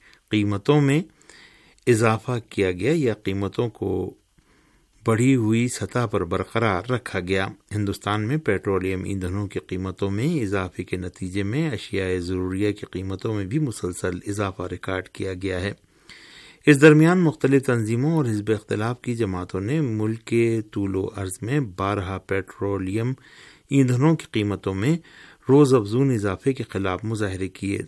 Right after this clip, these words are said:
دھرنے دیے اور حکومت سے بڑھی ہوئی قیمتیں واپس لینے کا مطالبہ کیا، لیکن حکومت کا کہنا ہے کہ پیٹرولیم ایندھنوں کی قیمتوں کا تعین آئل مارکیٹنگ کمپنیوں کے اختیار میں ہے اور حکومت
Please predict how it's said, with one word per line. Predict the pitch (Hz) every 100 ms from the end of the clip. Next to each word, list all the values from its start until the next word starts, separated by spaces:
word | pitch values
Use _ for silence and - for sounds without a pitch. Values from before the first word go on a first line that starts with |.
| -
دھرنے | 95 98 101
دیے | 95 131
اور | 156
حکومت | 98 90 101 101
سے | - - 98 - _ - - - - -
بڑھی | 110 120 127
ہوئی | 110 117 113
قیمتیں | - 104 98 92 135
واپس | 143 104 92 98 - 101
لینے | 98 101 117
کا | 101
مطالبہ | 95 - 98 87 92
کیا، | 90 156
لیکن | 147 - 95
حکومت | 87 - 101 95
کا | -
کہنا | - 98 98
ہے | 101 151
کہ | 120
پیٹرولیم | 104 95 - 95 95 95
ایندھنوں | 95 92 90 90 110
کی | 101 101 95 - _ - - _ _ -
قیمتوں | 123 120 117 151
کا | 147 113
تعین | - 92 92 131 160 147 _ _
آئل | 107 107 113 135
مارکیٹنگ | 113 101 92 92 - 98 110 123 120 _ _ -
کمپنیوں | 98 95 - 101 101 123
کے | 120 101
اختیار | 98 - 101 92
میں | 90 95
ہے | 92 151
اور | 120
حکومت | 90 - 101 101 110 -